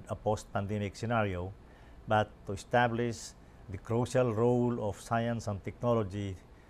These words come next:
to the progress of the nation. The Defense Department as a whole and the A F P in particular stand to benefit from the fruits of these researches.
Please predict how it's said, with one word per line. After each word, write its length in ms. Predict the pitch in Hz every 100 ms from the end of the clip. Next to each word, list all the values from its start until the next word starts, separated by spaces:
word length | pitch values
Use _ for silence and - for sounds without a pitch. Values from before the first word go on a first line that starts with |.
| - -
to 100 | 110
the 120 | 104
progress 580 | - 104 92 101 101 -
of 180 | - 92
the 120 | 95 95
nation. 320 | 95 87 80 71 - - - - - - - - - - - - - - - - - - - -
The 80 | 117
Defense 380 | 113 - 175 175
Department 640 | 165 160 143 117 127 185 - -
as 160 | 113
a 60 | 113
whole 420 | 107 110 143 165 131 - - - - -
and 140 | 107
the 80 | 110
A 220 | 120 131
F 120 | 110
P 280 | - 123 113 -
in 140 | 143
particular 720 | - 135 - 151 127 95 87
stand 420 | 95 - 123 120
to 60 | -
benefit 560 | 90 131 131 - 120 -
from 480 | - 117 113 110 110
the 60 | 104
fruits 420 | - 156 131 - -
of 180 | 113 92
these 220 | 104 -
researches. 720 | 101 95 107 95 - 78 -